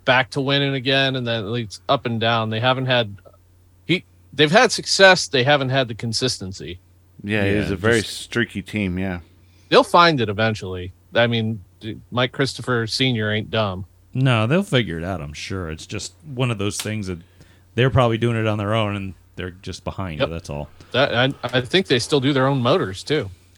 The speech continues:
Speaker 3: More than likely, but I haven't
Speaker 1: Or
Speaker 3: seen 'em have
Speaker 1: engines, since people will probably say,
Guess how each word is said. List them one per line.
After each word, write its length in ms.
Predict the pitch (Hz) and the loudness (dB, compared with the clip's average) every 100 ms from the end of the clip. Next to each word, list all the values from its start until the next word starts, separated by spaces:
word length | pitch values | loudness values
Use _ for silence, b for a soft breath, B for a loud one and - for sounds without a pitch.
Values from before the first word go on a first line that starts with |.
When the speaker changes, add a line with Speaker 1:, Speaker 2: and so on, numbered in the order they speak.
| - | -14
Speaker 3:
More 260 | 113 117 | -8 -6
than 160 | 101 95 | -4 -4
likely, 320 | 95 95 90 | -4 -6 -6
but 120 | 87 | -4
I 80 | 101 | -4
haven't 140 | 160 160 | -2 4
Speaker 1:
Or 140 | 131 | 4
Speaker 3:
seen 80 | 123 | 4
'em 80 | 101 | -4
have 180 | 98 92 - | -8 -2 4
Speaker 1:
engines, 640 | 160 156 123 127 117 110 | 6 6 4 2 2 -2
since 260 | - 123 - | -2 -2 -2
people 400 | - 131 127 117 110 107 95 - | -2 0 0 0 -2 -4 -4 -4
will 80 | 107 | 0
probably 480 | 120 110 101 104 90 - | 0 0 -2 -6 -8 -10
say, 440 | - 113 104 | -4 -2 -2